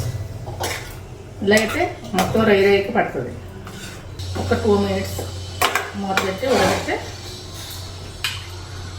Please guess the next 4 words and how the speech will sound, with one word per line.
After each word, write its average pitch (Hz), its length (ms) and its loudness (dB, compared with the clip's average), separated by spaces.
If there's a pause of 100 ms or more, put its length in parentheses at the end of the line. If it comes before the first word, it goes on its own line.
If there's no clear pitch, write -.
(840)
కూర 196 160 6 (100)
తయారండి. - 480 -2 (1300)
అయిపోయిందండి. 190 560 6 (2000)
ఎమ్మి 226 200 8